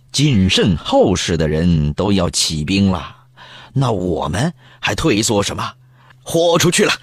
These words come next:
反了他！”哎，这下倒是好了，刘大哥再也不发愁没人手了，当地的百姓呼啦啦一下子就来了七八千人，都是一些少壮子弟啊。有了自己的队伍，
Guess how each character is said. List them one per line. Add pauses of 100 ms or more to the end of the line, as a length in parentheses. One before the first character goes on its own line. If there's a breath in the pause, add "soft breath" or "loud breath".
(260 loud breath)
反
了
他！” (960)
哎， (220)
这
下
倒
是
好
了， (380 loud breath)
刘
大
哥
再
也
不
发
愁
没
人
手
了， (300 loud breath)
当
地
的
百
姓
呼
啦
啦
一
下
子 (240)
就
来
了
七
八
千
人， (460)
都
是
一
些
少
壮
子
弟
啊。 (800)
有
了
自
己
的
队
伍，